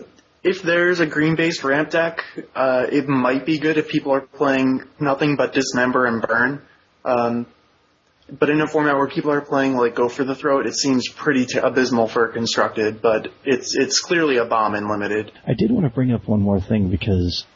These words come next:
Speaker 2: I did post about it this weekend, and I want your opinion on this. I'm working with my eight-year-old son on how to play Magic. He picks his own deck, and then he looks at it and gives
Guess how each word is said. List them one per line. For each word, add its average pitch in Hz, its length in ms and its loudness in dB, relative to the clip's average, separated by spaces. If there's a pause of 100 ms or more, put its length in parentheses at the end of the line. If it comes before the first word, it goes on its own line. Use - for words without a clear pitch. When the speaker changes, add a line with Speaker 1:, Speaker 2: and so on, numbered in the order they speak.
Speaker 2:
I 104 140 2
did 123 220 -2 (160)
post 104 320 -2
about 95 240 0
it 87 80 -2
this - 240 -2
weekend, 90 380 0
and 87 160 0 (200)
I 120 80 0
want 135 220 0
your 117 140 0
opinion 107 420 0
on 92 160 2
this. 87 320 0
I'm 92 320 0 (380)
working 107 260 0
with - 160 -2
my 95 100 2
eight-year-old 92 360 2
son 95 240 2
on 90 100 2
how 95 180 0
to - 120 -8
play 95 100 0
Magic. 92 460 -2 (260)
He - 240 0
picks - 300 -2
his 131 160 0
own 127 180 2
deck, 101 380 -2
and 92 200 0
then 95 140 2
he 101 160 0
looks 95 300 -2
at 95 140 2
it 101 120 0
and 98 140 -2
gives 95 340 -2